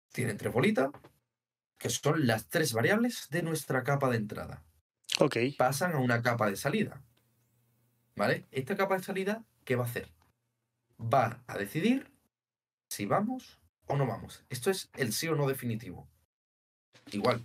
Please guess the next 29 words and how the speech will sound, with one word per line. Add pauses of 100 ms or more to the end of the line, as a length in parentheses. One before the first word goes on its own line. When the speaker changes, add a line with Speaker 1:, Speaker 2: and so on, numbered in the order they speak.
(140)
Speaker 1:
cero
o
uno, (460)
dependiendo
de
si, (100)
de
si
queremos
ir
o
no. (960)
Vale. (360)
Un
estado (920)
primario
de
nuestra
red
neuronal, (880)
¿vale? (140)
Que
ahora
Speaker 2:
Hmm.
Speaker 1:
vamos
a
añadirle
más
cositas.